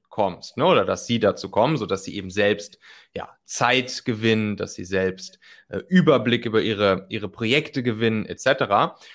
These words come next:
Und das habe ich ja jetzt hier zuletzt mit dir am eigenen Leibe erleben dürfen, nämlich bei uns bei Talentmagnet, in der Talentmagnet, äh, äh, Agentur. Und ich fand das einfach so geil, was du da gemacht hast,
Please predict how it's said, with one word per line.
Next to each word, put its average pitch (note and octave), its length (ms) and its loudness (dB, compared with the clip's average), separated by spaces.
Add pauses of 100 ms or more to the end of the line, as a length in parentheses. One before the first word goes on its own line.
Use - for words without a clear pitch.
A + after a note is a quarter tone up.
(240)
Und A2+ 200 2
das A#2 180 2
habe C3+ 140 0
ich C#3+ 80 -2
ja B2+ 100 2
jetzt B2+ 220 2
hier C3 120 -2
zuletzt B2+ 540 0
mit B2 240 -4
dir B2+ 400 2 (240)
am A#2+ 220 -4
eigenen D#3+ 480 2
Leibe C3+ 420 4
erleben B2+ 480 -4
dürfen, G#2 360 -4
nämlich C#3+ 220 -8
bei - 60 -2
uns B2+ 200 -6
bei A2+ 120 0
Talentmagnet, A2+ 720 -2
in A2+ 80 -4
der G#2 140 -2
Talentmagnet, A2 680 -2 (500)
äh, F#2+ 180 -10 (240)
äh, G2+ 200 -8
Agentur. B2 880 2 (720)
Und A#2 140 0
ich A2+ 100 -2
fand B2 140 0
das B2 140 2
einfach A2 180 -4
so B2 240 0
geil, D3 240 4
was A2+ 160 2
du A2+ 80 -10
da G#2 120 0
gemacht G2+ 360 -2
hast, G#2+ 320 0